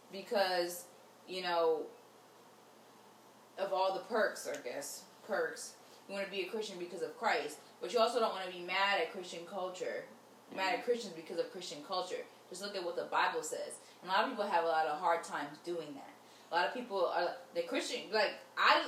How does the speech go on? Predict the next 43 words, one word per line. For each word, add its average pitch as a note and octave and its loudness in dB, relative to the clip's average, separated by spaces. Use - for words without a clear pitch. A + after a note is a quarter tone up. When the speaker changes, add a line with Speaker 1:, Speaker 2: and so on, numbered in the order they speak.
Speaker 1:
a A3+ 2
lot F4+ 10
of F#4 4
people D#4+ 4
are B3+ 12
highlighting A3+ 8
Christian A3 0
culture G#3+ 2
from F#3+ -4
different G3+ -2
aspects F3 0
and E3 -6
different, E3+ -2
like, E3+ 2
and F3 -4
from G3+ -8
different G#3+ -2
sides E3+ 6
of E3 4
the D3 -12
fence. E3 -4
Speaker 2:
Right. G#2 4
Speaker 1:
Uh, G3 6
as G3+ 4
opposed A3+ 2
to G#3+ -4
just G3 -4
looking G#3 0
at F3+ 0
what F3+ -2
the E3 2
Bible F3 4
says. C#3+ -4
You, G3+ -8
like, F#3 2
there's, F#3 -2
there's A3 4
so C4+ 6
many B3+ 4
people B3 4
who A3 6
are G3+ 8
mad G3+ 6